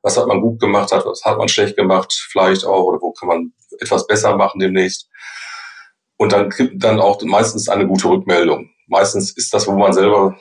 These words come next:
die Schwierigkeiten hatte oder dachte, das war, da habe ich nicht gut gehandelt, dass die anderen sagen, "Das hast du genau richtig gemacht. So wie du das machen konntest, so war es auch gut."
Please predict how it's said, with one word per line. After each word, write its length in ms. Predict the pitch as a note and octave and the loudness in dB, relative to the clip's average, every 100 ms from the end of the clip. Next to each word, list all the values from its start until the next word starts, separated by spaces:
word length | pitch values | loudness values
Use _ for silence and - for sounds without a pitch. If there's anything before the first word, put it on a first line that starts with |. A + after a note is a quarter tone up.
| - | -10
die 80 | G2 | -6
Schwierigkeiten 640 | - G#2+ A2 - F#2+ F#2 - | -2 0 0 2 2 2 0
hatte 220 | - F#2+ | 2 2
oder 200 | F#2 F2+ | 2 2
dachte, 320 | G2 - F#2 | 0 0 -2
das 180 | E2+ - | -2 -6
war, 100 | - | -2
da 100 | F#2+ | 2
habe 100 | G2+ | 2
ich 80 | F#2+ | 0
nicht 160 | F#2 - | -6 -6
gut 120 | G#2+ | -2
gehandelt, 600 | - G3 G2+ F#3+ F#2 - | 0 0 2 0 0 -4
dass 140 | F#2+ | -2
die 100 | F2+ | 0
anderen 240 | F2 F#2 E2+ | 0 0 0
sagen, 420 | F2 F#2 - - _ _ _ _ _ _ - | 0 0 -2 -8 _ _ _ _ _ _ -12
"Das 280 | - G2 | -4 -2
hast 180 | G#2+ - | 0 -2
du 40 | F2+ | -2
genau 240 | F2 F2 | 2 2
richtig 280 | F#2 - D#2+ | 0 -4 -6
gemacht. 300 | D#2 D#2 - | -6 -6 -2
So 140 | F#2 | -2
wie 100 | F#2+ | 0
du 80 | F2+ | 0
das 160 | F2 - | 0 0
machen 340 | G2 G2+ F#2+ | -2 0 -2
konntest, 600 | F#2 F#2+ F#2 - - - | 0 2 0 -4 -10 -14
so 180 | - - | -4 0
war 100 | - | 2
es 80 | - | 0
auch 120 | - | -4
gut." 340 | - - - | -6 -16 -18